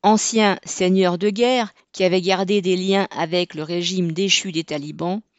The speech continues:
il fut élu à deux reprises, en deux mille quatre et en deux mille neuf, dans des conditions frauduleuses, avant de devoir finalement laisser la place en deux mille quatorze à son ancien ministre des Finances, Ashraf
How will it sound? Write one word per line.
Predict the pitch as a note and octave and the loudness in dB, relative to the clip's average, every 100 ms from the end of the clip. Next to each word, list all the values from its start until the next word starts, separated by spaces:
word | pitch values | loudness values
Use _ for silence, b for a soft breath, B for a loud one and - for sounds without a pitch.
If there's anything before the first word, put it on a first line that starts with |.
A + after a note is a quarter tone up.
| _ _ _ _ - | _ _ _ _ -6
il | A3+ | -6
fut | - C#4 | -2 -2
élu | C4 B3 C4+ C#4 - | 0 0 0 -2 -2
à | F#3 | -2
deux | E3+ B3 | 0 -2
reprises, | A3+ G#3 - E3 D3 C#3+ C#3+ b b | 0 -2 -4 -8 -8 -10 -12 b b
en | F3+ G3+ | 0 2
deux | C4+ | 4
mille | B3 G3+ | 4 2
quatre | - D#3+ E3+ - - _ G#3 | -2 -8 -8 -12 -20 _ -4
et | G#3+ - | -4 -4
en | D#3+ | -8
deux | D3 D3 | -6 -4
mille | D#3+ F#3+ | -2 0
neuf, | A3 A#3+ - - b b | 2 0 -6 -20 b b
dans | F3+ C4 | 2 4
des | C4+ | 4
conditions | - C4 G#3+ G#3 - G3 D#3 | 2 2 2 0 0 0 0
frauduleuses, | - - D3 G3+ A#3+ B3 B3+ A#3 b b b b _ _ | -6 -12 -8 -4 -2 0 -2 -4 b b b b _ _
avant | A#3 A#3+ C4+ | 0 4 4
de | G3 | 4
devoir | F#3+ A3+ G3 E3+ | 0 0 0 -2
finalement | - B3 A3+ F#3+ D#3+ | 0 2 4 2 2
laisser | F#3+ A3 G#3 | 0 0 0
la | F3+ | 0
place | E3+ F#3+ E3+ D#3+ - - D3 | -2 -4 -4 -4 -10 -12 -10
en | C#3+ | -4
deux | E3+ | 0
mille | G3+ A3+ | 2 2
quatorze | A#3 A3+ B3+ B3+ B3 B3+ - | 0 0 2 2 0 -6 -2
à | G#3 | -2
son | G#3 F#3 D#3+ G3+ | 0 -2 0 2
ancien | A3+ - A#3 G3+ | 2 0 0 2
ministre | G3+ G3+ G#3+ - E3+ | 2 2 2 0 -6
des | D3 D#3 | -6 -4
Finances, | F#3+ A3 A#3 B3 - _ _ - | 0 2 0 -2 -8 _ _ 0
Ashraf | A3+ - G3 A3 - - | 0 0 0 0 -2 -16